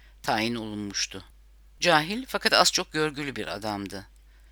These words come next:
Manyas, Ulubat, Kirmasti, Gönen taraflarını allak bullak etti. Girdiği köy ve kasabalarda halkı camilere, meydanlara topluyor, askerliğin kalktığını, askerlerin başlarını alıp memleketlerine dönmelerini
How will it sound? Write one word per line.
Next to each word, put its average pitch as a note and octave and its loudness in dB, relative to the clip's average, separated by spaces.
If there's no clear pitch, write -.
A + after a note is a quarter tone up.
Manyas, E3+ 4
Ulubat, D3 -2
Kirmasti, D#3+ 0
Gönen D#3 2
taraflarını A#2 -2
allak E3 0
bullak G2+ -6
etti. - -12
Girdiği F#3+ -2
köy A#3 2
ve F#3 4
kasabalarda B2 0
halkı D#3+ 2
camilere, C3+ 2
meydanlara D3 4
topluyor, A2 -6
askerliğin G#3 6
kalktığını, C3 2
askerlerin F#3+ 4
başlarını F3+ 4
alıp C#3+ 2
memleketlerine D#3+ 0
dönmelerini A2 -2